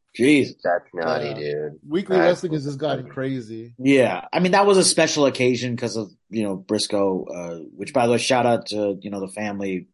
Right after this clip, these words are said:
Speaker 1: our thoughts and prayers are with
Speaker 3: Yeah,
Speaker 1: them.
Speaker 3: let's, let's take a second and talk about Jay Briscoe. I mean, you know, we talked about doing an episode. I don't know if I can fill an episode talking about Jay Briscoe, but I can fill two minutes.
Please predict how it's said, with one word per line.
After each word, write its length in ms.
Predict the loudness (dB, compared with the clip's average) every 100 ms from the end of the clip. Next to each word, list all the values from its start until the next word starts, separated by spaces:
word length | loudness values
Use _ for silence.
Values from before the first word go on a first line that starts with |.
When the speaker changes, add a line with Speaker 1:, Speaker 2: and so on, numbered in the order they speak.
| -14
Speaker 1:
our 100 | -12
thoughts 300 | -8 -8 -8
and 140 | -12
prayers 260 | -10 -10 -10
are 60 |
with 80 | -2
Speaker 3:
Yeah, 140 | 2 4
Speaker 1:
them. 80 |
Speaker 3:
let's, 200 | 2 0 -6 -10
let's 160 | -8
take 140 | -6 -8
a 60 |
second 280 | -4 -4 -4
and 80 | -2
talk 160 | -2 -2
about 180 | -4 -2
Jay 140 | -2
Briscoe. 320 | -2 -4 -4
I 20 |
mean, 220 | -6 -8 -12 _ _ -6
you 100 | 0
know, 120 | 2
we 120 | 2
talked 200 | 2 0
about 160 | 0 -2
doing 140 | -2
an 60 | -4
episode. 440 | -4 -4 -2 0
I 100 | -2
don't 100 | -2
know 180 | -2 -2
if 120 | -2
I 60 | -4
can 140 | -6
fill 220 | -8 -6
an 60 | -4
episode 340 | -6 -6 -6
talking 200 | -4 -6
about 180 | -6 -6
Jay 80 | -4
Briscoe, 340 | -6 -6 -6
but 120 | -6 -6
I 60 |
can 100 | -6
fill 180 | -10 -10
two 160 | -10 -12
minutes. 480 | -10 -12 -14 -20